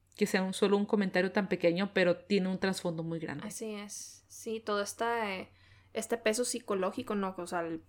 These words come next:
Speaker 2: pues, el golpe que ha de ser en su, en su <laughs> salud mental, todo, todo el, pues, la carga que ha tenido que llevar como, como invocadora del sol. Algo que sí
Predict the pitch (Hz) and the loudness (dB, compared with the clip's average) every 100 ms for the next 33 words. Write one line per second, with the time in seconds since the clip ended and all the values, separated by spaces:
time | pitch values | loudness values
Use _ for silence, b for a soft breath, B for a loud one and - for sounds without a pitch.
0 | _ _ - 196 202 190 190 190 233 220 | _ _ -6 -2 -2 0 0 0 2 4
1 | 220 220 214 220 220 - 196 208 202 233 | 4 0 -2 -2 -2 0 -2 -2 0 4
2 | 220 226 240 226 185 180 196 185 185 190 | 4 4 2 2 -2 0 0 0 -2 0
3 | 185 185 185 165 - _ _ - 208 196 | 0 0 -2 -6 -8 _ _ 0 2 4
4 | 202 202 196 190 196 196 196 196 180 175 | 4 4 2 -2 -4 -4 -4 -4 -2 0
5 | 160 156 - - _ - 180 165 160 - | -2 -4 -8 -20 _ -14 -12 -10 -10 -10
6 | - - 190 180 180 175 170 165 165 175 | -12 -10 -8 -8 -6 -6 -4 -2 0 -2
7 | 175 - - - b b b b b 240 | -2 -4 -6 -8 b b b b b 8
8 | 240 285 302 262 247 262 269 - | 8 8 2 2 4 4 2 -2